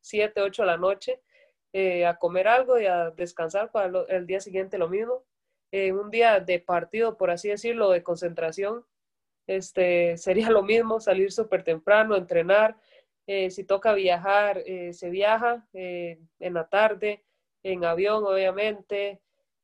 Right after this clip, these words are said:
llegar a un hotel, concentración y, pues, partido al siguiente día. Entonces, creo que eso es como, como lo que normalmente se hace. Eh, al otro día del partido se hace regenerativo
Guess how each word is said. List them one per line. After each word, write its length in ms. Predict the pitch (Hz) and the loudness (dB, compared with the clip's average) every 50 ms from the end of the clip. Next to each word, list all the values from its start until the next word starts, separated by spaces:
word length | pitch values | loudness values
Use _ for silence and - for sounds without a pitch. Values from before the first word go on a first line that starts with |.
| _ _ | _ _
llegar 320 | 180 196 190 175 185 190 | -2 -2 0 2 2 2
a 60 | 202 | 2
un 80 | 208 208 | 2 0
hotel, 420 | 202 185 196 - 220 226 226 214 | -4 -4 -2 -2 -2 0 -2 -2
concentración 920 | 214 202 190 180 190 180 175 170 170 165 170 170 - 214 214 226 233 233 226 202 | -4 -6 -8 -6 -6 -8 -6 -6 -6 -6 -6 -6 -6 -2 0 2 2 2 0 -2
y, 300 | 185 180 180 180 170 - _ | -4 -6 -8 -10 -12 -10 _
pues, 180 | 185 185 180 | -6 -6 -6
partido 360 | - - 170 165 - - 185 190 | -4 -4 -6 -4 -4 -2 -2 -2
al 60 | 196 | -2
siguiente 480 | 185 190 175 185 185 185 - 190 180 | -2 -4 -6 -6 -6 -4 -4 -4 -4
día. 220 | 185 180 170 165 165 | -2 -4 -4 -6 -6
Entonces, 400 | 160 160 _ 170 175 175 - - | -8 -10 _ -8 -8 -8 -10 -8
creo 240 | _ 196 190 190 190 | _ 0 2 2 2
que 80 | 196 190 | 0 -4
eso 160 | 190 - 196 | -4 -4 -8
es 140 | 190 185 - | -10 -10 -6
como, 360 | - 196 180 170 170 170 - _ _ _ | -6 -4 -4 -2 -4 -6 -8 _ _ _
como 240 | - - 190 185 180 | -4 -2 -2 0 2
lo 240 | 175 175 175 175 175 170 - | 2 2 2 2 -2 -6 -4
que 80 | - 180 | -2 0
normalmente 600 | 180 175 175 180 180 185 185 190 190 190 208 196 | 0 2 2 0 0 0 -2 -4 -2 -4 -6 -2
se 140 | - 180 | 2 4
hace. 400 | 175 190 208 208 208 - 240 240 - _ _ _ _ _ _ _ _ _ - | 4 6 6 4 4 0 -2 -2 -4 _ _ _ _ _ _ _ _ _ -4
Eh, 340 | 202 202 196 196 190 185 180 - | 0 2 4 4 4 2 0 0
al 200 | - 196 190 196 | 0 2 4 4
otro 280 | 208 208 214 233 220 220 | 4 4 6 6 6 8
día 100 | 226 233 | 8 6
del 140 | 226 226 - | 6 4 0
partido 500 | 180 170 175 - - 233 254 262 247 233 | -2 -2 -2 -2 2 6 8 8 8 6
se 120 | 233 214 | 2 -2
hace 180 | 202 - 233 220 | -4 -2 -4 -2
regenerativo 1040 | 208 196 190 185 170 170 165 165 160 156 - _ 220 233 240 254 254 254 240 247 | -2 -2 -2 -2 -2 -2 -2 -2 -4 -8 -8 _ -4 0 2 2 2 0 -2 -4